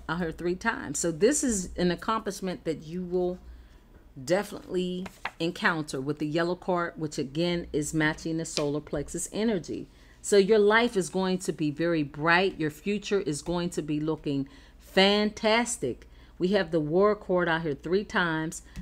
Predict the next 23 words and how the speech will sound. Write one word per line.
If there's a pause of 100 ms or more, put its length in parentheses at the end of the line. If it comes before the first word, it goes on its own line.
(120)
This
is
your
gift.
The
universe
is
going
to
bless
you
with
love (500)
and
money. (480)
You, (420)
<sighs> (1000)
that's
it.
That's
the
read,
Sagittarius.